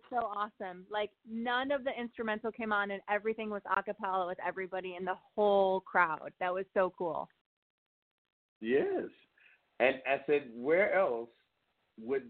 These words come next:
Speaker 2: that happen?" I mean, 'cause I, I mean, like, I, I, I was thinking back in my mind, when everything goes wrong, people just either wait or they start, you know, getting frustrated or they start criticizing,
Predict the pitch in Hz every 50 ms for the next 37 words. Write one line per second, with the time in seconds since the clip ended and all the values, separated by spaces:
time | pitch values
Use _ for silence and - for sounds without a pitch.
0 | 107 107 127 139 147 - 220 - - - 120 123 156 202 226 240 240 - 117 107
1 | 107 113 127 127 117 120 143 139 160 151 - - _ - - - _ _ _ _
2 | _ _ - 175 196 190 185 180 185 185 175 - 170 180 - - 151 160 - -
3 | - 165 190 180 175 151 - - _ 190 190 185 180 160 151 156 160 160 156 160
4 | 135 127 123 120 117 113 113 110 101 98 98 - - - _ _ _ _ _ _
5 | _ - 107 117 117 120 - 139 147 151 156 151 147 151 143 139 131 123 127 117
6 | 110 120 123 127 120 107 101 101 - - 135 131 127 123 107 107 117 113 113 -
7 | - 123 120 110 104 101 95 92 98 113 113 120 123 127 131 - _ _ _ _
8 | _ _ _ _ _ - 101 101 101 104 101 104 - - 113 113 113 110 - -
9 | 107 104 104 104 101 101 104 98 95 87 - - 117 117 117 113 - 113 110 110
10 | 107 110 110 107 95 95 95 95 - - - 104 101 98 - - 104 101 95 -
11 | - - 131 123 120 120 - 117 110 110 107 104 101 104 101 101 101 104